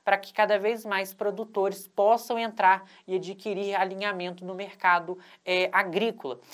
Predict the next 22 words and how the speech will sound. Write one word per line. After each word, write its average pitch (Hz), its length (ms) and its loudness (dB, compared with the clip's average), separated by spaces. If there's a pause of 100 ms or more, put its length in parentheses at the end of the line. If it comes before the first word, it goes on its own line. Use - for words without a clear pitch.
(140)
Até 139 240 4
porque 180 300 -2
a 185 40 2
gente 196 240 -8
tem 208 140 -6
que 208 80 -10
levar 190 220 0
em 180 40 -12
consideração 170 680 -4
que 190 80 -10
é 190 40 -4
o 180 40 -4
cenário 165 400 -2
agroindustrial 180 1040 2 (200)
que - 140 -10
mantém 208 540 -2
a 220 40 -2
economia 185 840 -4
brasileira 170 640 -4
aí 160 120 -2
no 175 100 -10
seu, 190 400 -4